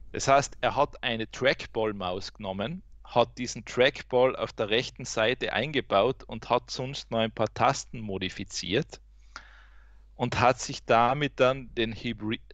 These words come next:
ein Hybridsystem geschaffen von Controller, das er auch getestet hat mehrfach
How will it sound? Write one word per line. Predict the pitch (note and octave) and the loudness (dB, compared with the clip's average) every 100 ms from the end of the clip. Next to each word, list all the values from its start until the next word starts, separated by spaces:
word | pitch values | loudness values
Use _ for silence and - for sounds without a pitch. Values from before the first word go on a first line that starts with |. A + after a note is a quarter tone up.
| - - | -8 0
ein | A2 A2 | 0 0
Hybridsystem | A#2+ B2 C3 F3 - G#2+ - G2 G#2 | -4 -2 -4 -4 -8 -6 -4 -2 0
geschaffen | - G#2+ - B2+ | 4 4 4 -4
von | - A2+ | -4 -4
Controller, | - A2 - A2 B2 D3 A#2+ | -2 -6 2 6 8 8 8
das | G#2 - | 6 4
er | A#2 G#2 | 4 4
auch | G#2+ - - | 2 -4 -10
getestet | A#2+ A#2+ C#3+ - A#2+ - | -2 2 2 0 -8 -2
hat | G#2 G2+ | 0 0
mehrfach | G2+ F#2 G2 - A#2+ D#3+ - | -2 2 2 2 0 0 -4